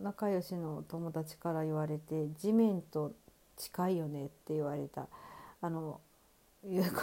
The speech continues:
とがあるんです。で、それってね、えーと、小さい子供とか犬とかね、動物を見つけるとすぐ地面に寄ってく。つまり、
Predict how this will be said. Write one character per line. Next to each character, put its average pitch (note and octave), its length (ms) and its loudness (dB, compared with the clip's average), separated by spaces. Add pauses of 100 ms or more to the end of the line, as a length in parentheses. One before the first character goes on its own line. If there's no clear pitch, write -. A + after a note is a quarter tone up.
と F#3+ 140 4
が F3 160 4
あ F#3+ 60 4
る F3 160 4
ん D#3+ 60 -4
で E3 120 0
す。 - 320 -6
で、 G3+ 80 2
そ G#3+ 180 4
れ C4+ 120 8
っ C#4+ 40 2
て D4 160 -2
ね、 D#4+ 200 0 (520)
え G3 200 2
ー - 20 2
と、 F#3 180 -4
小 C4 260 2
さ C#4+ 160 6
い B3 80 8
子 G3 140 2
供 F3 280 2
と F3 160 0
か D#3+ 400 -2
犬 E3+ 380 0
と D3+ 140 -4
か B2+ 200 -6
ね、 D#3 140 -4
動 F3+ 220 2
物 F#3 300 0
を F3+ 40 2
見 F3+ 160 0
つ - 140 -14
け F#3+ 120 2
る E3+ 120 -2
と D#3 340 -2 (100)
す A#3+ 120 4
ぐ E3 320 2
地 D#3 180 -2
面 D#3 340 0 (840)
に D#3+ 200 4
寄 D#3 100 4
っ D3+ 40 0
て D#3 240 -2
く。 D#3+ 260 0 (140)
つ - 120 2
ま G#3+ 160 4
り、 F#3 240 6